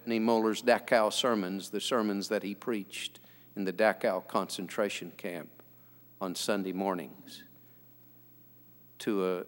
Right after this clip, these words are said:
an interesting mix of people. And in response to what happened to him,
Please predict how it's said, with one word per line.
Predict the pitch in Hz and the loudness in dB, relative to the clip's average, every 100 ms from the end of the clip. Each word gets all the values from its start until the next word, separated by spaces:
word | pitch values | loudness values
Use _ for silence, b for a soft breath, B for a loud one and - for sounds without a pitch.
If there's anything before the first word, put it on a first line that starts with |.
| - | -8
an | 95 | -6
interesting | 104 113 - 98 - 101 92 85 | -2 -2 -2 -4 -2 -2 -2 0
mix | 101 107 - - | 2 2 0 -6
of | 92 - - | -6 -8 -8
people. | 95 - 78 76 - - - - - - - - - - - - - - - - - - - - - - - b b b b b b b | -6 -6 -12 -14 -20 -20 -20 -20 -20 -20 -20 -20 -20 -20 -20 -20 -20 -20 -20 -20 -20 -20 -20 -20 -20 -20 -20 b b b b b b b
And | 156 170 | 10 12
in | 208 | 12
response | 185 165 - - 185 180 - | 12 10 8 8 10 10 6
to | - 151 | 2 2
what | 151 143 - | 8 8 8
happened | 123 127 - 120 107 | 6 6 6 2 2
to | 117 | 0
him, | 113 117 135 143 | 2 4 6 4